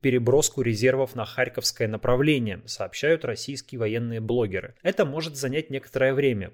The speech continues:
после чего, если у В С У хватит сил и мобильности,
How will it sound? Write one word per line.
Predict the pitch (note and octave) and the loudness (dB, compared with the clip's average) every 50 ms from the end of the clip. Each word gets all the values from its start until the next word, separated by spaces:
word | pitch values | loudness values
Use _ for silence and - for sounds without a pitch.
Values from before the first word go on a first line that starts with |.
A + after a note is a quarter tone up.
| _ _ | _ _
после | - D#3+ D#3+ - - C#3+ | -2 0 0 0 0 -2
чего, | A#2+ - - - A2+ G#2 G#2+ G#2 G#2 A#2+ C3 D#3 D#3+ - | -4 -4 -4 -4 -6 -6 -4 0 2 2 2 0 -2 -6
если | - C3+ C3+ A#2+ - - | -4 -4 -2 -2 0 0
у | A#2+ G#2+ G#2 G#2+ | 0 0 0 0
В | A2 | -2
С | G#2+ - - | -4 -2 -2
У | C3+ A#2 | -2 -4
хватит | G#2 - - - A#2+ A2+ - G2+ - | -4 0 2 4 4 4 2 -4 -6
сил | - - B2+ A#2+ G#2+ A2 - | -4 -4 -2 -4 -4 -6 -8
и | A#2+ | -6
мобильности, | G#2 G#2 G#2+ A#2+ F3 G#3 G#3+ G#3 - - - E3+ D#3 - | -6 -4 -2 -2 -2 -2 -2 -4 -4 -2 -2 -2 -2 -2